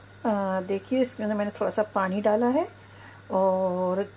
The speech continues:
चार जो है यही कफगीर जो हैं ये ऑयल के डाले हैं ताकि इसमें ज़रा सही तरीके से मसाला भुन जाए।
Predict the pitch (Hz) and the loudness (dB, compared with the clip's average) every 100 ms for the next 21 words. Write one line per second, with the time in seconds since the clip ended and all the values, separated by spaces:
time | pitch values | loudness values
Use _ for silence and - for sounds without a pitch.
0 | - 202 190 202 208 - - - 202 220 | -4 0 2 2 -2 -10 -18 -14 -6 -4
1 | 190 196 196 175 190 - 175 - - 208 | -2 -2 -2 -2 -4 -2 -2 -2 -2 -2
2 | 202 214 196 262 - - - - - 196 | 0 0 2 0 -2 -12 -20 -20 -8 -2
3 | - 180 180 175 185 208 220 277 330 302 | 0 2 0 2 4 4 6 4 4 2
4 | - - - - - - 180 - 190 190 | -2 -20 -20 -20 -12 -4 -4 -2 -2 0
5 | 190 - 190 180 175 175 196 185 190 190 | -2 -4 -4 0 0 0 0 0 -2 -2
6 | 185 180 - 220 190 185 170 185 165 180 | -4 -6 -4 -2 0 0 0 0 0 -2
7 | 175 311 | 2 0